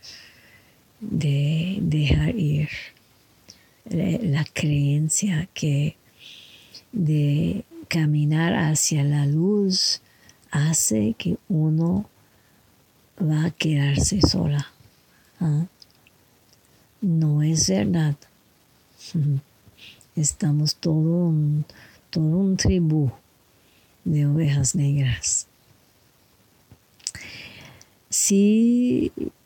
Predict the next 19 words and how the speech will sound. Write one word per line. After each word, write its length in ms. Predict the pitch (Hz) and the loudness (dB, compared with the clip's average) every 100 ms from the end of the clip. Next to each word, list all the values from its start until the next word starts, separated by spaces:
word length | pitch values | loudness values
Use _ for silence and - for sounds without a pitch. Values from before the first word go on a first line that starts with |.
| _ | _
si 360 | - - 208 208 | -6 0 2 0
quiere, 880 | - 202 185 190 196 214 233 - - - - - - - - - - _ _ - | 0 4 6 6 4 2 2 2 -2 -8 -20 -20 -20 -20 -20 -20 -20 _ _ -4
ah, 580 | 175 151 147 143 170 - 330 - - - - - | 0 2 2 2 0 -2 -10 -20 -20 -20 -8 0
compartir, 1080 | 175 165 165 165 156 - 175 175 202 214 320 339 | 2 2 2 0 0 -2 0 2 2 0 -2 -2
am, 560 | 151 147 143 143 160 254 - - - _ _ _ - | 0 2 2 0 -2 -6 -16 -20 -20 _ _ _ -4
este 520 | 160 160 - 160 147 | -2 0 0 2 2
red 300 | 147 156 202 | 2 2 2
de 600 | 214 165 151 147 147 160 | 0 0 0 2 0 -2
conexión 640 | - 156 151 147 - 170 175 | -2 0 0 0 0 0 0
de 120 | 160 | 0
corazón, 760 | 151 - 147 147 - 170 156 285 - | -2 -2 0 0 0 0 -2 -4 -6
corazón 800 | 165 151 151 - - 160 165 170 | -2 0 0 0 0 0 0 0
a 80 | |
corazón 680 | 160 175 170 160 - 165 175 | -2 -2 -2 0 0 0 -2
a 80 | 202 | -4
corazón 800 | - - - 170 - 190 185 190 | -6 -4 -2 -2 0 0 0 0
que 140 | 180 | -2
tenemos 680 | 160 165 156 160 175 226 - | -2 0 0 0 0 0 -2
con 180 | 196 | -2